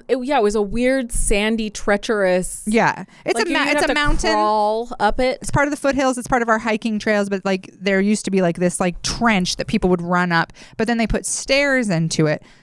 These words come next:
Speaker 2: So I was walking up the front of that, and I was even, like, 'cause since I had covid, I've never really recovered from,
Speaker 1: No.
Speaker 2: like, my lung capacity is, has never recovered. So I was walking up, and I was, like, every ten stairs just stopping,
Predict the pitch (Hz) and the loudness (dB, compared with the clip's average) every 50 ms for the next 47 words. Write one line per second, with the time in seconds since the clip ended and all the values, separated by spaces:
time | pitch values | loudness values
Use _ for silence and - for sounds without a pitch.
0 | _ - - 220 214 220 208 196 196 208 220 240 277 - 311 269 254 220 233 208 | _ -4 0 0 2 2 0 0 0 2 2 2 2 0 -2 -2 -2 0 -2 0
1 | - 202 214 208 190 175 175 170 156 151 - - 180 190 190 - 190 220 240 247 | 2 2 0 2 0 0 2 4 4 2 2 2 -2 -2 -2 0 0 2 2 2
2 | 226 202 208 185 190 185 180 170 156 151 147 - - - - 226 185 - - - | 2 2 2 0 0 0 0 0 -2 -2 -6 -8 -8 -4 -2 -2 -2 -2 -4 -2
3 | - 311 349 - 339 285 226 185 - - 180 156 156 170 185 214 220 233 - - | 0 0 0 0 0 0 0 0 0 0 0 2 2 2 2 0 0 0 0 -2
4 | 220 208 208 165 143 147 143 147 135 127 135 127 120 127 123 123 131 - 135 117 | 0 0 2 2 2 2 2 2 2 2 2 0 0 0 0 -2 -2 0 -2 -2
5 | 110 110 - 139 165 147 135 127 135 156 - - - - 196 180 190 220 226 240 | 0 -2 -4 -4 -2 -2 -2 -2 -2 -6 -10 -14 -10 -6 -6 -2 0 2 2 2
6 | 214 180 156 160 165 175 - 185 214 202 202 214 - 247 226 226 226 226 202 151 | 2 0 -2 -2 -2 -2 -2 -2 -2 0 -2 -2 -2 -2 -2 0 0 2 2 2
7 | 156 160 151 - 170 160 - 160 160 180 170 165 165 156 147 143 151 131 135 135 | 2 2 2 0 0 -2 -2 0 0 0 0 2 2 0 0 0 0 0 -2 -2
8 | - 139 131 139 135 135 - - - - - - - 220 277 247 214 220 285 311 | -2 -2 -2 -2 -4 -6 -6 -10 -18 -20 -12 -4 -2 0 2 2 2 2 0 0
9 | - 277 262 233 214 - 208 202 180 185 196 180 185 175 - - 180 170 175 180 | -2 -2 0 0 0 0 0 2 2 2 2 0 0 -2 -2 -2 -2 0 2 2
10 | 175 170 - 175 170 160 160 - - 175 160 151 151 - 170 156 - - - - | 0 2 0 0 0 0 0 0 0 2 2 2 2 0 0 -2 -2 -2 -2 0
11 | 156 151 151 - 180 160 | 2 2 2 0 -2 -6